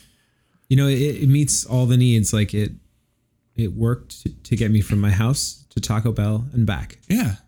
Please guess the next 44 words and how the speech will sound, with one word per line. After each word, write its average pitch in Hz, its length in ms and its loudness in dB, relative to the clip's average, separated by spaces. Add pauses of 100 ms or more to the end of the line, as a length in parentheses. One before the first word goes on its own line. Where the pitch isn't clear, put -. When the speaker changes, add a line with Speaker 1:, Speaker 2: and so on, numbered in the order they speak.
Speaker 1:
Like, 107 140 -10
that's 127 320 -2
all 120 200 2
I 123 60 4
needed 120 280 4
a - 20 -2
car 101 220 2
for. - 400 -6
Speaker 2:
Yeah. 202 240 -2 (400)
Speaker 1:
And 110 280 -2
end 120 180 2
of 104 100 0
story 98 260 -2
there. 98 200 -4
<laughs> - 60 -18 (760)
Speaker 2:
And 139 120 -4
I - 20 -2
guess, - 500 -4 (480)
um, 117 540 2
are 135 100 -4
they, 147 120 -2 (160)
they're 147 180 -2
pretty 131 200 -6
safe 104 340 -2
too. 113 320 0
Uh, 98 100 0
Toyota 104 480 -2
makes 95 360 -2
them, 101 520 -8
or 160 60 4
Speaker 1:
Uh, 175 220 4
Speaker 2:
it's 180 140 2
an 95 60 0
Speaker 1:
safe, 151 200 0
Speaker 2:
offshoot 127 340 0
Speaker 1:
like, 98 80 0
Speaker 2:
of - 280 -8 (560)
Speaker 1:
as 135 180 2
in, 127 180 4
like, 110 160 0
crash 117 320 -4
test 175 180 -2
rating? 196 240 -2
Speaker 2:
Yeah. 117 320 0